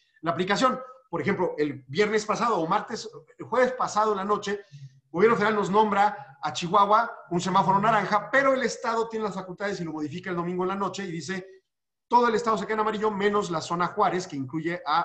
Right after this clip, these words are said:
algunos municipios a su, a su alrededor, hasta Casas Grandes hacia el poniente, y si no me equivoco, hasta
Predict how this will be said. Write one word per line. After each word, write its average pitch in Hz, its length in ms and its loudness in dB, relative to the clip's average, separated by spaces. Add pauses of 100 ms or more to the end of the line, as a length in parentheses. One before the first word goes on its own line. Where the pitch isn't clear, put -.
algunos 143 300 -6
municipios 135 320 -8
a 131 40 -10
su, 123 220 -12
a 127 100 -14
su 127 100 -10
alrededor, 190 360 -2 (360)
hasta 127 360 -6
Casas 123 240 -8
Grandes 156 280 -6
hacia 123 340 -6
el 117 220 -10
poniente, 175 640 -8 (340)
y 123 340 -8
si 123 120 -12
no 143 80 -8
me 151 60 -8
equivoco, 147 240 -8
hasta 113 460 -8